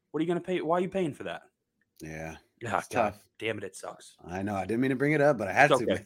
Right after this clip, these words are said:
Speaker 2: man. <laughs>
Speaker 1: It's
Speaker 2: I
Speaker 1: okay.
Speaker 2: had to.
Speaker 1: So overall, we're feeling pretty positive, you'd say.
Speaker 2: I got, I gotta admit, man, I, I'm, I'm in a really good place, um, right now mentally about this team.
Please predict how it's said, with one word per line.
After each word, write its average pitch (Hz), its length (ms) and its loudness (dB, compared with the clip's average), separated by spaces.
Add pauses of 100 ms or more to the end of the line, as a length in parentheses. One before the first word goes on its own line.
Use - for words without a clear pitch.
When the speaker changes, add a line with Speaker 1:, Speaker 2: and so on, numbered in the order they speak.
Speaker 2:
man. 123 200 -6
<laughs> - 640 -6
Speaker 1:
It's - 120 2
Speaker 2:
I 151 40 12
Speaker 1:
okay. 123 160 8
Speaker 2:
had 87 120 2
to. - 60 -12
Speaker 1:
So 143 320 10
overall, 156 460 8
we're 131 80 2
feeling 123 260 2
pretty 123 180 0
positive, 95 400 2
you'd 92 120 -10
say. 87 200 -6 (520)
Speaker 2:
I 196 80 6
got, 185 200 8
I 185 120 12
gotta 156 320 8
admit, 113 260 2
man, 110 160 -2
I, 110 140 0
I'm, 131 160 -2
I'm 135 120 2
in 135 100 2
a 113 80 0
really 123 300 4
good 113 200 0
place, 117 540 -4 (120)
um, 98 420 -6
right 104 240 -2
now 104 200 0
mentally 107 460 -2
about 98 240 0
this 92 160 -8
team. 104 480 -4